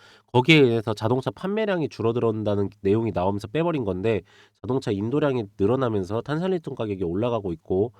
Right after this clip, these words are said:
어, 중국의 티에스엠, 음, 씨에이티엘이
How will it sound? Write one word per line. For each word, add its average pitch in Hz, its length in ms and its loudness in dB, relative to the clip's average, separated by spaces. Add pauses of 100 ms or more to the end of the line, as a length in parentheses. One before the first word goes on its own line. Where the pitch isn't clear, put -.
(340)
어, 92 140 -4
중국의 120 440 -2
티에스엠, 180 520 -2 (320)
음, 110 100 -4
씨에이티엘이 131 840 4